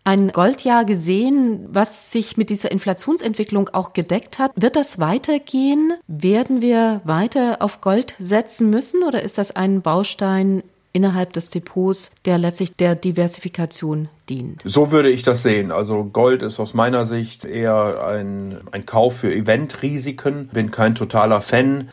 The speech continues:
Speaker 2: äh, davon, aber es ist eben über Jahre und Jahrzehnte wertbeständig. Man hat sich auch daran gewöhnt, <laughs> beispielsweise im Gegensatz zu manchen Kryptowährungen, die ja, äh, noch sehr stark schwanken.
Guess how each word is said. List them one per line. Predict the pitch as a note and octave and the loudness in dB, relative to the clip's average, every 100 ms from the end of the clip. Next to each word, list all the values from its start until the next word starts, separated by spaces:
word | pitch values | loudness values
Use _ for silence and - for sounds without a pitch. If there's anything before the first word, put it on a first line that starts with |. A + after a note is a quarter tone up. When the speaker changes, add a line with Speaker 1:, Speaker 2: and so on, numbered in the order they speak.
| _ | _
Speaker 2:
äh, | - A2+ | -6 0
davon, | A#2 A#2+ B2+ B2+ B2+ | 0 4 2 4 0
aber | - A2 A2+ G#2+ G#2+ | 0 2 4 4 4
es | A2 | -2
ist | A2 - | -8 -4
eben | F#2+ G#2+ G#2+ | -4 -2 -4
über | F#2+ G#2+ G#2 | -4 -2 0
Jahre | G#2 G#2+ A#2 A2+ A2 | 0 2 2 2 0
und | G2+ A2 | -2 -4
Jahrzehnte | G#2+ - A#2 A#2+ A2+ A2 G#2 | -6 -4 -2 -2 -2 -4 -2
wertbeständig. | A2+ B2 B2 B2 - A#2+ B2+ B2 A#2+ A#2+ | -2 -2 -2 -6 0 0 0 -2 -4 -6
Man | G#2 F#2 G#2 | -8 -6 -8
hat | A#2 | -12
sich | - | -6
auch | - - | -4 -4
daran | G#2+ G2+ G2+ G2 | -2 -2 -2 -4
gewöhnt, | - A2+ C3 C#3+ E3+ - | -6 2 2 2 -4 -4
<laughs> | |
beispielsweise | A#2+ A#2+ A#2+ B2+ A#2+ A2+ A#2+ A#2 G#2 | 0 0 2 -2 2 2 2 0 -2
im | G#2 | -2
Gegensatz | A2+ A2 G#2 G#2 G2+ | -2 -2 -4 -4 -4
zu | - G#2 | -10 -8
manchen | G2+ G2+ - | -6 -8 -8
Kryptowährungen, | G2 C#3 C#3 B2 A#2+ A#2+ A#2 A#2+ A#2 | -4 -4 0 2 4 4 2 2 0
die | A2+ G#2 | -2 -2
ja, | G2+ G2 | 0 0
äh, | F#2+ - F#2+ - - - | -2 -6 -10 -12 -20 -16
noch | G2 | -14
sehr | F#2+ G2+ | -8 -8
stark | - G#2 G2+ - | -4 -4 -4 -8
schwanken. | - - B2 C#3+ C3+ C3+ C3 | -12 0 2 2 0 0 -2